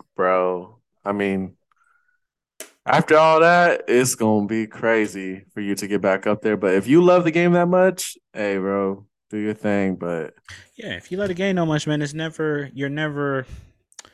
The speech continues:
Speaker 2: you're not, you're not worried about that, man. You play just, you put your life on the line, man. For any athlete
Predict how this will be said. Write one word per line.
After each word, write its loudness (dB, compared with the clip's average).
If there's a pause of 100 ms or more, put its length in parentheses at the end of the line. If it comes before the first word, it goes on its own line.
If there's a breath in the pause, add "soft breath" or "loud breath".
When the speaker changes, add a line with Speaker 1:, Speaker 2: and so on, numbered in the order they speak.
(440 soft breath)
Speaker 2:
you're -6
not, -4
you're -8
not -6
worried -10
about -14
that, -14
man. -12
You -10
play -4
just, -10
you -14
put -6
your -4
life -4
on -8
the -8
line, -12
man. -14
For -20
any -8
athlete -14